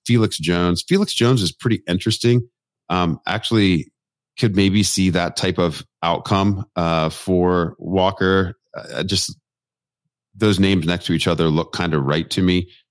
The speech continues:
Uh, we also see Duke Johnson and DeAndre Swift amongst, uh, familiar names, and then some flash in the pan type guys also showing up in, uh, Jerome Harrison, who had a, a, a short, uh, period of N F L relevance, Wendell Smallwood, and, uh,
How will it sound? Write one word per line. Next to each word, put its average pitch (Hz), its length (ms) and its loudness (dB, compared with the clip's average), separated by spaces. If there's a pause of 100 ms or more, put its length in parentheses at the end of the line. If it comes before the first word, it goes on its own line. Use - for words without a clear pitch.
(140)
Uh, 82 160 0
we 90 60 4
also 101 220 2
see 92 180 0
Duke 87 300 0
Johnson 87 420 0
and 80 140 2
DeAndre 78 360 0
Swift 82 440 -2
amongst, 76 440 0
uh, 62 140 0
familiar 87 560 2
names, 69 400 -2
and 80 160 0
then 80 160 0 (320)
some 90 180 0
flash 92 340 0
in 90 60 2
the 78 120 0
pan 82 320 0
type - 340 -4
guys 76 300 -2
also 80 400 0
showing 78 400 0
up 76 240 -4 (320)
in, 82 260 2
uh, 69 140 0
Jerome 80 380 0
Harrison, 80 600 0 (320)
who 90 80 0
had 78 140 0
a, 71 260 -2 (260)
a, - 40 -4
a 80 40 -4
short, 80 460 -2 (160)
uh, 73 120 -2
period 82 280 0
of 76 180 0 (200)
N 90 80 0
F 82 120 -2
L 80 140 2
relevance, 80 420 -2
Wendell 85 280 0
Smallwood, 82 640 2 (500)
and, 76 380 0
uh, 69 380 0